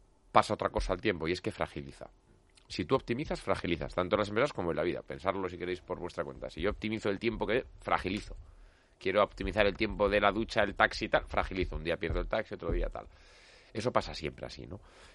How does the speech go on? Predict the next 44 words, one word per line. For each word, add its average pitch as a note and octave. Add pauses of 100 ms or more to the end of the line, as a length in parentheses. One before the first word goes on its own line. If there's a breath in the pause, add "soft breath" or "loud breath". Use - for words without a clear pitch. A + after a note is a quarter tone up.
(520 soft breath)
Yo E2
creo F2
que F2
eso G2
se E2+
ha D#2+
dado, F#2
y, C2+
y D2
las B1+
cifras D2+
están D2
ahí, D2+
se -
ha C#2+
dado D2
en D2
la C#2
situación D2+
de D#2+
coger D2+
deuda D#2
para D2
recomprar C#2
acciones, D2+
y, A1
y A#2
eso -
ha D2
supuesto -
una D2
parte D#2
importante E2
del F2
crecimiento D#2
del F2+
beneficio D#2+
por E2
acción F2
del E2
Standard D2
and B1
Poor's, -
¿no? G2